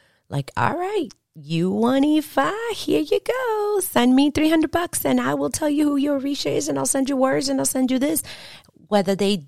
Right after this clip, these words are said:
did it correctly or not, you're not gonna get what you absolutely need from it. So have empathy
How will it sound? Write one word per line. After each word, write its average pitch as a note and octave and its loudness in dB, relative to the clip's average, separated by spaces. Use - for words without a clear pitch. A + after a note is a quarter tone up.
did G3 0
it G#3 -2
correctly E3 -2
or D3+ 0
not, E3 0
you're G3 6
not G3+ 2
gonna E3+ -2
get F3 -2
what D#3 -2
you C#3 -8
absolutely D3 -4
need C3 -2
from A#3+ -2
it. - -8
So F#3+ 0
have D#3 0
empathy F#3+ 0